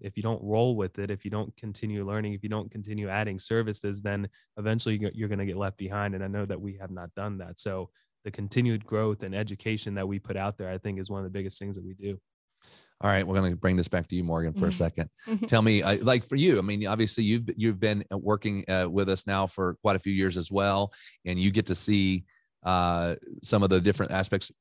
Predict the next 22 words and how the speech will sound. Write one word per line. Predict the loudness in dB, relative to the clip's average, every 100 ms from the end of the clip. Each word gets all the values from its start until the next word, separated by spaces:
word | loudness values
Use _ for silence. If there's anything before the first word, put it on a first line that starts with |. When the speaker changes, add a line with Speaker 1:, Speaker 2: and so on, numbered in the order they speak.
| -4
Speaker 2:
What, | 2 4 6
what | 6
has | 6
been | 2 2
your, | 4 6
like, | 4 0
takeaway | -2 -2 0 0 0 0
and | -2 -2
maybe | 0 2 2
another | 2 0
comment | 0 -2 0 0
or | 0
something | -2 -2 -2
that | -2 0
you've | 0
heard | 2 2 4 2
that | -4 _
makes | -4 -2
you | -2
go, | 0 0 -2
"Man, | -4 -4
I, | -2